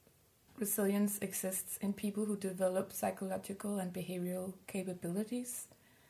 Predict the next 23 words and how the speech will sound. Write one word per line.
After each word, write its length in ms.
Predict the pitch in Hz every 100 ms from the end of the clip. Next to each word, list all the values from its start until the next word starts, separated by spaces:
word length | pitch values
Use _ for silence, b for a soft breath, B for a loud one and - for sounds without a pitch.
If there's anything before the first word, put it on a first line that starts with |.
| B -
that 140 | 208
allow 280 | 196 202 185
them 160 | 196 202
to 220 | - 202
remain 500 | 190 190 185 180 180 185
calm 440 | - 185 185 190
during 540 | - 196 190 190 190 190
crisis 760 | - 175 175 175 180 175 - - - -
or 120 | 180
chaos, 640 | 180 180 170 226 - - - B B B B B -
and 120 | 202
to 100 | 220
move 280 | 214 214 202
on 220 | 185 190 196
from 260 | - 196
the 100 | 190
incident 540 | - 196 208 196 202 190
without 580 | 190 - 190 185 196 - - -
long-term 840 | 190 185 185 - 190 90 87 87 90 - - -
negative 520 | - 185 190 190 - -
consequences. 840 | - 180 202 - 185 175 180 - - B B B B -
And 220 | 196 196 196 - - - - -
it, 200 | 208